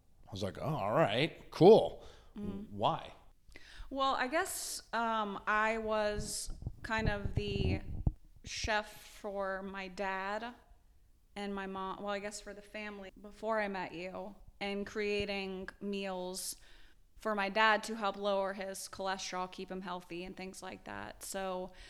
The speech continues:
Speaker 2: I had that purpose in his household, and, uh, it made me feel like I was valued.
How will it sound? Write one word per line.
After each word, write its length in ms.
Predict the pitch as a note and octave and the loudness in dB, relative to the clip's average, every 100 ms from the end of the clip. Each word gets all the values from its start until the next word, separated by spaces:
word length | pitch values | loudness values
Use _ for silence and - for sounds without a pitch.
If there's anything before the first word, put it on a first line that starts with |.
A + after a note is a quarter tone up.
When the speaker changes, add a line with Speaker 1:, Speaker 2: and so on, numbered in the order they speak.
| - - | -8 2
Speaker 2:
I 60 | A#3 | 4
had 280 | B3+ B3+ B3 | 6 6 6
that 200 | A3+ - | 4 4
purpose 480 | B3 B3+ A#3 G#3+ | 0 4 2 2
in 160 | G#3+ G3+ | -2 -2
his 220 | G#3 G3+ | -2 -4
household, 760 | - G#3 G#3+ - F#3+ F3+ F#3 G3 - - - - - - | 0 0 0 -2 -2 -2 -6 -12 -16 -18 -18 -20 -16 -4
and, 640 | G#3 G#3 G3+ G3+ G3 F#3+ - | 0 0 0 -2 -4 -6 -4
uh, 320 | G3 F#3+ F#3+ F#3 | -2 0 0 -2
it 80 | G3 | -2
made 160 | G#3 G#3 | -2 0
me 120 | G#3 | -2
feel 560 | G3+ G#3 G3 F#3+ F#3+ - | -4 -2 0 0 -2 -2
like 240 | G3 G3 | -2 0
I 220 | G3 F#3+ | 0 0
was 260 | F#3 G3 F#3 | 0 -2 -4
valued. 720 | F#3+ F#3+ F#3+ F#3+ F#3 F3+ F3+ | -2 0 2 0 -2 -2 -6